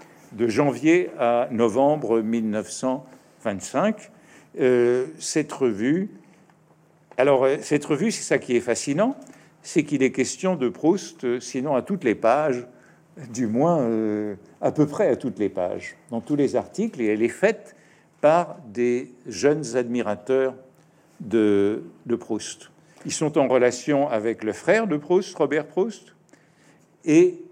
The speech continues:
ils donnent même de bonnes feuilles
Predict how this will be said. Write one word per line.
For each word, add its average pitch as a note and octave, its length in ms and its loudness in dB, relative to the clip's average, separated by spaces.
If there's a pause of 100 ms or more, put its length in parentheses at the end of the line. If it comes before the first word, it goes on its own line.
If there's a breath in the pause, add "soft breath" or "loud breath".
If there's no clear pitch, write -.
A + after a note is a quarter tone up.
ils C3 180 -8
donnent C#3+ 240 4
même C3+ 400 0
de G#2+ 340 0 (640)
bonnes D#3+ 260 4
feuilles B2 420 0